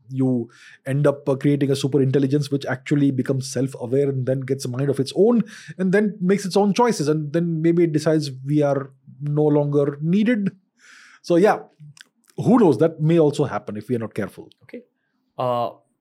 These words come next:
Speaker 2: one last thing I wanna highlight actually in this podcast is, again, Michio Kaku. And I highly recommend everyone go check out his episodes with Joe Rogan and Tim Ferriss. Incredible podcasts. Uh,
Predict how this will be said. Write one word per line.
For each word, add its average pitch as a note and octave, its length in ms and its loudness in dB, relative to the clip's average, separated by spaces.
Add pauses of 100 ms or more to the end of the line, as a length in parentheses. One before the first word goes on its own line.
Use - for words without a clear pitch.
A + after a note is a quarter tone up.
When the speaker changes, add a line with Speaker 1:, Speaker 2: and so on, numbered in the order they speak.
(140)
Speaker 2:
one D3+ 360 -6
last C3+ 280 -2
thing C#3 120 -6
I C3+ 40 -4
wanna A#2+ 200 -6
highlight A#2 340 -6
actually A#2 300 -10
in A2 120 -10
this G2+ 120 -14
podcast - 600 -14 (100)
is, C#3+ 320 -10
again, C3 360 -6
Michio C#3 380 -6
Kaku. D3+ 380 -6 (400)
And C3 100 -6
I C3 40 -4
highly C3+ 360 -4
recommend D3 320 -2
everyone C3+ 260 -2
go C3+ 120 -4
check B2 200 -6
out C3 320 -4
his B2 160 -6
episodes A#2+ 440 -8
with C3 320 -8 (160)
Joe A#2+ 260 -4
Rogan B2 320 -4
and A#2+ 180 -6
Tim G#2+ 180 -6
Ferriss. G2 460 -10
Incredible C3+ 720 -4
podcasts. G2 600 -8 (640)
Uh, A#2+ 340 -2